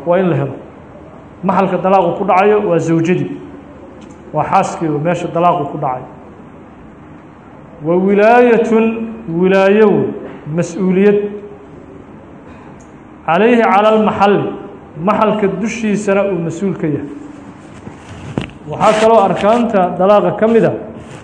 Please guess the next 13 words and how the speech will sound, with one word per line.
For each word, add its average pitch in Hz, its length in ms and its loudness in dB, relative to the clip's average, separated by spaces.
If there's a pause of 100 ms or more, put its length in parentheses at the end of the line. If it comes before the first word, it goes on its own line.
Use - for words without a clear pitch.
(460)
maxalka 220 440 2
dalaaqu 196 420 2 (120)
uu 165 140 -4
ku 220 60 -6
dhacayo 180 440 0 (760)
waa 165 200 2
inuu 208 260 4
ninka 202 420 2
wax 175 200 2 (120)
furaya 220 540 4
uu 185 120 0
mas-uuliyaddiisa 185 800 2
hayo. 135 220 -2